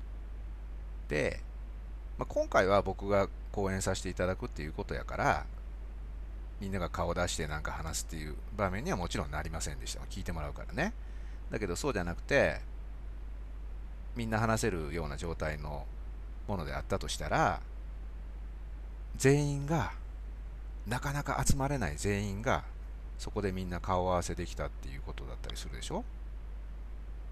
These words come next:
だから、忘年会できないのはまあ確かに寂しいけど、それよりも、なんか、いいこと起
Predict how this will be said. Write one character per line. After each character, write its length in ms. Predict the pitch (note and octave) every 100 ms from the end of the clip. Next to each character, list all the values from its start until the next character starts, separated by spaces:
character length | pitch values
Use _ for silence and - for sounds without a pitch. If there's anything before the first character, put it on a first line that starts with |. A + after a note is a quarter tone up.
| - - - - - - - - - - - - - - - - -
だ 60 |
か 80 | A2
ら、 80 | E2 - - - - - -
忘 160 | D3+
年 220 | D#3 D#3
会 220 | D3+ D3+ D3
で 100 | D3
き 100 | D3+
な 140 | B2+
い 40 |
の 120 | A2 F#2+
は 60 |
ま 100 | A2 G#2
あ 40 |
確 200 | - G#2+
か 80 | G#2+
に 80 | F#2
寂 200 | G#2+ G#2+
し 180 | G#2+ A#2
い 20 |
け 100 | -
ど、 320 | E2+ G#2 E2+
そ 160 | - C3+
れ 120 | D#3
よ 100 | F#3+
り 100 | A#3
も、 420 | B2 D3 A#2+ D2+ F#2
な 80 | G#2+
ん 20 |
か、 120 | E2+ C2+ - - - - -
い 80 |
い 40 | F3
こ 120 | A#2
と 100 |
起 40 | -